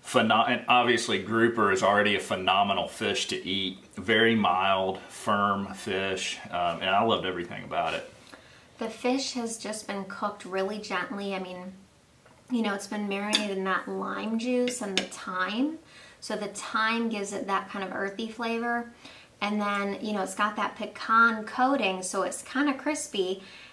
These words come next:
Speaker 2: And then the sauce is that vinegar, acidic,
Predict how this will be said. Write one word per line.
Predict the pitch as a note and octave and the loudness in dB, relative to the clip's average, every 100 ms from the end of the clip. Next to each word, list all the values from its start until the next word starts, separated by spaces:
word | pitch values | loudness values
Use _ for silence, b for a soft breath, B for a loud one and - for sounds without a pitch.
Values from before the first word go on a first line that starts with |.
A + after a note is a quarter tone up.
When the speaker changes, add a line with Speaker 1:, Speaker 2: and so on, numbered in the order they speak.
| B | B
Speaker 2:
And | G#3 G#3+ | -2 0
then | G3+ G3 | 0 0
the | F#3 | -2
sauce | - - B3+ D4+ C#4+ G3+ - - - - - - | -4 -2 4 6 8 6 4 0 -4 -8 -12 -6
is | G3+ G3 | -4 0
that | G3 F#3+ F#3+ | 4 4 2
vinegar, | F3+ G#3 A3 G#3+ G#3+ G#3 G3 F#3+ | -2 -2 -2 0 0 2 0 -2
acidic, | F#3+ - - A3 G#3+ G#3+ - - | -4 -2 -2 0 2 2 0 -6